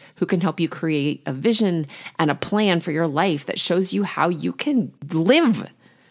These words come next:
without fearing every single twinge in your body.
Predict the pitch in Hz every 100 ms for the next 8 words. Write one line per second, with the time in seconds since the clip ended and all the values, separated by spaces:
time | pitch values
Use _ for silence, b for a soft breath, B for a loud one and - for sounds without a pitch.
0 | b 180 196 - 202 247 262 - - -
1 | 240 254 240 175 135 - 220 254 165 127
2 | 143 - 233 170 135 - 196 170 135 123
3 | 135 123 - -